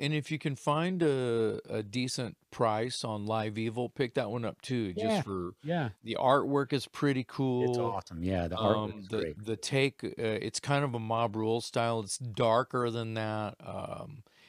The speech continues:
Speaker 1: it has caricatures that represent all of the old Black Sabbath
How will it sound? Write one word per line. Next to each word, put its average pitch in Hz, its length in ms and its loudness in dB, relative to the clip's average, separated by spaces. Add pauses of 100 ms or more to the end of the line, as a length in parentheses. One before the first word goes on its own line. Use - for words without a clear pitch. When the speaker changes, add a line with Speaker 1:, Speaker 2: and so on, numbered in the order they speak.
(120)
Speaker 1:
it 110 160 -2
has 127 300 0
caricatures 123 1000 -4 (200)
that 110 180 -2
represent 107 760 -2
all 107 340 0
of 101 120 -6
the 104 120 -8
old 101 500 -4
Black 104 300 -4
Sabbath 104 500 -2